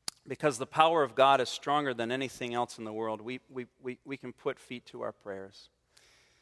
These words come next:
Where do my feet take me? Where do my eyes take me? Where do my hands take me? Where does my mind take me? What kind of company am I keeping?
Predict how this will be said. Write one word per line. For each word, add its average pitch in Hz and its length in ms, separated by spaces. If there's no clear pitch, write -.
Where 165 200
do 190 120
my 156 340
feet - 360
take 156 300
me? 98 220
Where 160 140
do 175 100
my 147 320
eyes 135 360
take - 280
me? 117 80
Where 139 140
do 185 80
my 165 160
hands 127 380
take - 240
me? 117 100
Where 143 140
does 170 180
my 139 140
mind 120 400
take - 240
me? 107 80
What 147 240
kind 185 240
of - 140
company 131 520
am 113 160
I 107 120
keeping? 101 560